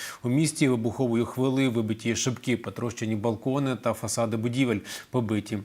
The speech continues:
дахи. Один цивільний загинув, ще двоє поранені після російських обстрілів Запорізької області. Напередодні окупанти майже дев'яносто разів атакували регіон, повідомляє військова адміністрація.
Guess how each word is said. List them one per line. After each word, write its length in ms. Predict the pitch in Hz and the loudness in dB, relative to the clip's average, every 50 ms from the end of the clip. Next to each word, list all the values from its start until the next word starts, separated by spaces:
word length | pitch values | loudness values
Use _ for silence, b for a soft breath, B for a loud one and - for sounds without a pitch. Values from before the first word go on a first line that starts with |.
| - - | -6 -6
дахи. 500 | 113 107 110 110 98 - - - 87 - - _ _ _ _ _ _ _ _ _ _ _ _ _ _ _ _ _ _ _ _ B B B B B B B B B B | -2 0 0 0 0 -4 -10 -12 -14 -14 -16 _ _ _ _ _ _ _ _ _ _ _ _ _ _ _ _ _ _ _ _ B B B B B B B B B B
Один 240 | - 127 143 180 160 | 2 4 4 4 6
цивільний 400 | 120 143 156 160 170 151 139 131 | 4 4 4 4 4 4 4 4
загинув, 460 | 113 131 123 135 151 143 131 127 113 | 4 4 4 4 4 4 2 2 0
ще 220 | - - - 135 123 | 0 2 2 2 2
двоє 280 | 113 120 135 135 127 | 2 2 2 2 2
поранені 520 | 120 120 135 135 147 143 131 127 123 123 113 | 2 2 2 4 4 4 4 2 0 0 -2
після 480 | 117 123 110 - 127 123 120 117 117 | -2 -2 0 2 4 6 6 6 4
російських 560 | 117 120 - - 139 120 - - 127 - - | 4 2 2 0 0 0 0 0 -2 0 2
обстрілів 500 | - - 113 - - - 127 120 120 123 | 0 0 0 -2 -4 -2 0 2 2 2
Запорізької 580 | 110 123 113 - - 117 127 117 - - 123 131 | 2 0 0 0 0 0 0 -2 0 2 2 2
області. 640 | - - 165 147 123 120 117 104 - - - 107 95 87 92 | 2 2 0 0 2 0 0 0 0 -2 -2 -2 -2 -2 -4
Напередодні 580 | 110 117 113 - 135 123 123 123 135 127 120 | -4 -4 -2 0 -2 0 2 2 2 2 2
окупанти 460 | 117 110 - 107 - 131 120 107 123 117 | 0 -2 -4 -2 0 0 0 0 0 0
майже 240 | 117 120 113 120 | 0 2 2 2
дев'яносто 500 | 120 113 123 120 120 127 135 - - 147 | 2 2 2 2 0 0 -2 -2 0 0
разів 260 | 139 143 127 127 127 113 | 0 2 2 2 2 2
атакували 500 | 110 - 110 - 123 117 120 117 113 117 | 0 -2 -6 -4 -2 0 2 2 2 2
регіон, 460 | 123 120 117 131 135 127 113 107 101 B B B B B B | 0 2 2 2 2 2 2 0 -2 B B B B B B
повідомляє 500 | - 120 117 113 120 120 123 123 117 110 | 0 0 2 2 2 2 4 4 4 4
військова 320 | 110 107 - - 127 113 113 | 4 0 0 0 2 2 2
адміністрація. 680 | 107 113 127 131 - - 131 123 104 95 - - 110 | 2 0 0 0 2 2 2 2 2 2 -2 -6 -8